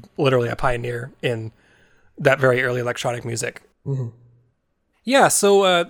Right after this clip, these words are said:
Speaker 1: so this, I think this will be fairly interesting. Um, so I, I compiled a list of six songs to go through. This is by no means, like, exhaustive in terms of, like, every song <laughs> that was in this genre, but I really tried to pick out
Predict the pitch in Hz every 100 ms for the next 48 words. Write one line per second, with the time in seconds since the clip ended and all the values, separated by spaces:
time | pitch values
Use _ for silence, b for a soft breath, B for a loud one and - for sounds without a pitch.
0 | - - 202 226 208 185 220 220 - 165
1 | - 147 139 151 143 127 131 135 - 131
2 | 151 151 147 151 180 170 160 - - 226
3 | 202 185 170 165 - 247 254 208 175 180
4 | - 147 - 165 - 156 143 143 - 143
5 | 131 139 151 147 143 B B B - 175
6 | - 175 147 - 156 147 147 143 143 139
7 | 127 160 135 135 - _ _ _ _ _
8 | 151 127 131 131 - 139 135 123 135 127
9 | 131 131 123 123 131 127 123 127 131 -
10 | 156 - 170 - B B B 180 151 135
11 | - 143 147 143 139 143 160 160 151 147
12 | 131 151 - 143 123